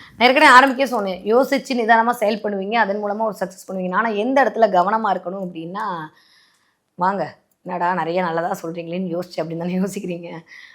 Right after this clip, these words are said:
மிஸ்டர் செவ்வாய் கேதுவோடு அமர்ந்திருக்கக்கூடிய இந்த காலகட்டம் வந்து மூன்றாம் இடத்தில் கொஞ்சம் பேசுற வார்த்தையில ரொம்ப கவனமா இருக்கணும். திடீர் திடீர்னு கோவம் வருது, திடீர்னு எதிர்த்து எறிஞ்சு பேசுறது, "எனக்கு மட்டும் ஏன் இப்படிலாம் நடக்குது?" அப்படின்ற மாதிரியான ஒரு சஞ்சலப்படுறது.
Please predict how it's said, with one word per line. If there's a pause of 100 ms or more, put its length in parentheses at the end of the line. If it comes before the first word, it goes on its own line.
(1700)
மிஸ்டர்
செவ்வாய்
கேதுவோடு
அமர்ந்திருக்கக்கூடிய
இந்த
காலகட்டம்
வந்து
மூன்றாம்
இடத்தில் (840)
கொஞ்சம் (1900)
பேசுற
வார்த்தையில
ரொம்ப
கவனமா
இருக்கணும்.
திடீர்
திடீர்னு
கோவம்
வருது,
திடீர்னு
எதிர்த்து
எறிஞ்சு
பேசுறது,
"எனக்கு
மட்டும்
ஏன்
இப்படிலாம்
நடக்குது?"
அப்படின்ற
மாதிரியான
ஒரு
சஞ்சலப்படுறது.